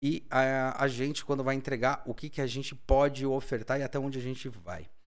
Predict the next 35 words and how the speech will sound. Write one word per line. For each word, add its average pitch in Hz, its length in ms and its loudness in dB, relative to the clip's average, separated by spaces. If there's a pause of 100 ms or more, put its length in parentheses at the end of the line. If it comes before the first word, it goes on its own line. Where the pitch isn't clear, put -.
(640)
É, 113 680 6
só - 280 2
pra 180 340 4
fazer 123 320 0
um 120 60 -4
fechamento 120 640 0
aí 107 120 0
final, 151 440 2
da 151 160 0
onde 220 520 2
vem 170 360 0
esse 160 200 -2
design 147 640 0
mais 131 220 -2
holístico, 131 460 -2
mais 127 280 -2 (300)
transdisciplinar, 143 1040 2
né, 143 160 0
que 139 80 -6
a 123 40 -2
gente 123 240 -6
tem, 147 280 0
que - 380 -12
trabalha 135 280 4
com 143 140 -6
vários 135 260 2
setores? 135 460 0
Obviamente, 180 580 0
não 175 80 0
posso - 380 -2
deixar 160 560 2
de 139 100 -6
citar 160 300 -2
aqui 170 320 -2 (440)
a 165 320 4